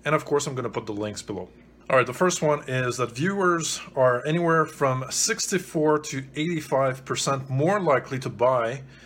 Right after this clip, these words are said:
after watching a product video, so that's huge. Visitors who watch video stay on the site twice as long and visit twice as many pages versus those who don't see video. Number three, Google loves video. Having product videos gives you an extra chance of ranking,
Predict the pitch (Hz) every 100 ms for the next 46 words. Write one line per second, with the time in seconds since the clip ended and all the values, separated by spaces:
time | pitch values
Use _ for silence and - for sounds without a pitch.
0 | - - - - 139 156 165 139 127 123
1 | 135 123 127 - 120 113 - 127 113 104
2 | 107 104 98 95 - 107 101 - 170 160
3 | 131 - - - - - 113 151 170 180
4 | 185 175 - 151 135 139 139 - 135 147
5 | 185 180 - 165 175 147 147 143 131 123
6 | - 147 170 175 190 156 127 123 123 123
7 | 113 107 113 123 - 139 156 156 147 135
8 | 135 120 113 123 131 - - - - -
9 | - 127 - 127 123 117 117 117 - 123
10 | 113 107 104 - 110 101 - - 101 101
11 | 95 104 - - - - - - 120 135
12 | 175 175 139 180 180 175 151 135 143 131
13 | 120 120 175 185 - 131 135 131 139 131
14 | 117 120 120 117 135 113 117 120 131 120
15 | 143 - 143 147 131 127 - 120 107 123
16 | 151 170 165